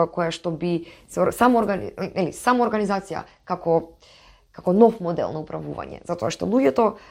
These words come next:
никогаш и толку може би и не биле убедени од државата, а сега се е далеку, нели, многу, многу национализам постои. Меѓутоа истовремено постои таа,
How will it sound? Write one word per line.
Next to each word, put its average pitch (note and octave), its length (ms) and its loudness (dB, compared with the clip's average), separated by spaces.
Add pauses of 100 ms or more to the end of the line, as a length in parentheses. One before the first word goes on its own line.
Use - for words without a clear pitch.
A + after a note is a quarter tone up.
(380)
никогаш A3 760 0
и B3 60 -6
толку C#4+ 300 -2
може B3+ 240 0
би A3+ 100 -2
и A3 80 0
не A3+ 160 0
биле C4+ 120 2
убедени A#3+ 440 2
од D#4 80 -4
државата, D#4 380 -4
а - 40 0
сега B3+ 260 0
се - 260 0
е F#3 60 4
далеку, E3+ 360 0
нели, E3+ 140 -2
многу, F#3 240 2
многу F3 240 2
национализам F3+ 520 -4
постои. E3+ 360 -8 (560)
Меѓутоа A#3+ 340 2
истовремено C4+ 440 2
постои C#4 440 0
таа, C4+ 380 4